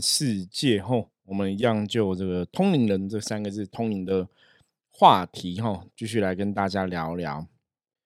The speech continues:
今天来讨论的这个题目吼，这个题目，我相信应该也有不少的朋友可能也有想过吼，这个题目叫做“人为什么一定要修行？为什么？为什么？为什么？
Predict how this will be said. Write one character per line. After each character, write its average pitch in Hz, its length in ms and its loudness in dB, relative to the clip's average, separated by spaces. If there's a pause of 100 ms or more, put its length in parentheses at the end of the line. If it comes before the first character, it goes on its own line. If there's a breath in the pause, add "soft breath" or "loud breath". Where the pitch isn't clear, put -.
(520)
今 - 160 4
天 185 140 8
来 135 240 6
讨 101 280 -4
论 123 280 2
的 101 100 -2
这 110 140 -4
个 95 400 -2 (100)
题 95 340 -4
目 143 240 4
吼， 104 220 0 (300)
这 117 60 -4
个 113 60 2
题 104 140 -6
目， 107 400 2 (840)
我 104 60 2
相 127 140 6
信 135 60 6
应 131 80 4
该 127 100 8
也 117 160 6
有 104 180 6
不 101 120 -2
少 92 240 0
的 92 100 0
朋 92 240 -4
友 90 320 0
可 - 140 -8
能 87 120 -2
也 87 80 -2
有 92 220 0
想 78 440 -4
过 101 200 -4
吼， 85 220 -10 (600 soft breath)
这 123 120 0
个 113 80 6
题 98 120 -4
目 104 140 2
叫 110 140 4
做 95 340 0
“人 110 380 4 (280)
为 233 220 8
什 - 300 -4
么 85 300 -6
一 92 100 -6
定 92 360 -2
要 95 260 -2
修 98 440 0
行？ 76 520 -6 (1160)
为 151 120 6
什 - 100 0
么？ 92 120 2
为 123 100 6
什 120 100 0
么？ 92 140 0
为 127 80 6
什 104 100 -6
么？ 78 220 -6